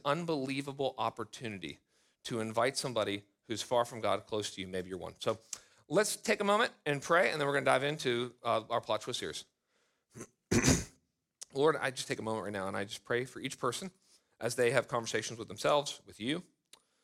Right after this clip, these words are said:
um, with, with their spouses. Uh, pray we just even get our kids involved in this opportunity of generosity.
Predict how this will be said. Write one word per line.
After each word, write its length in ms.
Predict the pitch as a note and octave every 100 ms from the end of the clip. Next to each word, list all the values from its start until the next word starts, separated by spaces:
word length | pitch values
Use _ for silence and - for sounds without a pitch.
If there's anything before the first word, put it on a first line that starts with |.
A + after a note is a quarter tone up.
| _ _ -
um, 420 | F#2 E2+ D#2 -
with, 240 | G#2+ A2+ - -
with 140 | G2+
their 100 | F#2+
spouses. 640 | - A2 B2+ C3 C3 - -
Uh, 220 | A2+ G#2
pray 220 | A#2+ - D#4+
we 160 | D#3
just 240 | B2+ B2 C3
even 120 | B2
get 120 | C#3
our 80 | A#2+
kids 240 | D#3 E3+
involved 280 | A2 - -
in 80 | C#2
this 280 | - - -
opportunity 420 | G#2 - G#2+ F#2
of 80 | E2+
generosity. 560 | G2+ F#2+ D#2 C#2 C#2+